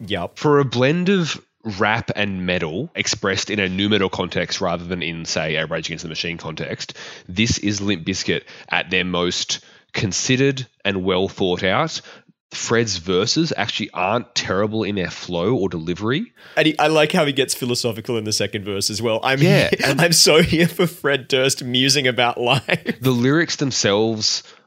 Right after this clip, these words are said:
Speaker 2: aren't steeped in the same kind of bullshit that, like, say, Nookie was.
Speaker 1: Yeah, yeah.
Speaker 2: The guitar tone really works. Wes Borland, even when we talk about Nookie, I defended Wes Borland as being a terrific guitarist and, like, the best, uh, most accomplished musician of,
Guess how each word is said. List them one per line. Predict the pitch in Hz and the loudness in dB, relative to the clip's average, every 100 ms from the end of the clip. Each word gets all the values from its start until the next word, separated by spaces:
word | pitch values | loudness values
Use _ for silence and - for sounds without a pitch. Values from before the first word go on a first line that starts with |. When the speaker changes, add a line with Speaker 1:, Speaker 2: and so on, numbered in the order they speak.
| _ | _
Speaker 2:
aren't | 101 107 110 107 - - _ _ _ | -2 0 0 -2 -4 -6 _ _ _
steeped | - - - 113 110 | -6 -4 0 -2 -2
in | 113 | -6
the | 104 | -4
same | - 101 | -2 -4
kind | - 101 | -4 -4
of | 92 | -4
bullshit | 95 92 - 101 - | -4 -2 -2 -2 -4
that, | - 80 | -6 -4
like, | 90 82 | -4 -4
say, | - 87 82 | -2 -2 -2
Nookie | 82 87 92 117 117 | -4 -6 -4 -2 0
was. | 110 123 196 - - - | 0 -2 -2 -2 -4 -8
Speaker 1:
Yeah, | - 123 107 - - | -2 0 0 -6 -2
yeah. | 269 302 | 4 4
Speaker 2:
The | 131 107 101 101 104 98 | 2 0 2 2 2 2
guitar | 110 - 110 110 127 | 0 -2 0 0 0
tone | 123 110 107 | 0 0 0
really | 107 117 | 0 0
works. | 87 82 - | 0 -2 -2
Wes | 101 104 | -2 -2
Borland, | 92 95 95 95 92 85 | 0 -2 0 -2 -4 -4
even | 101 95 98 | -4 -2 -4
when | |
we | 95 | -4
talk | 101 | -4
about | 92 82 | -6 -6
Nookie, | 85 90 | -6 -2
I | 87 85 | -2 -2
defended | 87 95 90 85 | -6 -8 -8 -4
Wes | 87 - | -6 -4
Borland | 82 73 87 | -8 -6 -6
as | 90 | -6
being | 82 82 | -4 -6
a | 82 | -6
terrific | - 82 85 85 - | -6 -8 -6 -8 -8
guitarist | 71 80 78 78 - | -8 -4 -4 -6 -8
and, | 78 76 78 - - _ - | -10 -12 -14 -18 -20 _ -6
like, | 85 78 | -6 -4
the | 87 | -6
best, | 76 80 78 - - _ _ - | -4 -4 -4 -8 -12 _ _ -14
uh, | - - | -8 -4
most | 92 90 | -2 -4
accomplished | 101 - 87 - | -4 -6 -4 -6
musician | 87 80 - 80 | -8 -4 -4 -4
of, | 82 78 | -6 -8